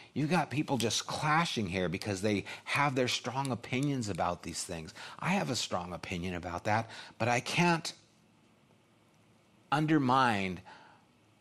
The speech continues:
what is important to God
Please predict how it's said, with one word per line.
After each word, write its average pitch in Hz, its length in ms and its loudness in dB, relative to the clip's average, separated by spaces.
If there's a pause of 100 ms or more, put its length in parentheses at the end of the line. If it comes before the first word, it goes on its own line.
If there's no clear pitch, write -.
what 120 240 2
is 110 220 2
important 107 720 2 (140)
to 120 100 -2
God 101 640 4